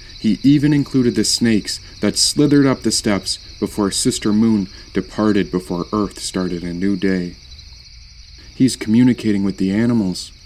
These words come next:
I whispered to the monkey. "He's speaking to them without words.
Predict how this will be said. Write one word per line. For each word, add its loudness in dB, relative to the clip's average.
I -4
whispered -2
to -10
the -4
monkey. -4
"He's 2
speaking 2
to 0
them 2
without 0
words. -2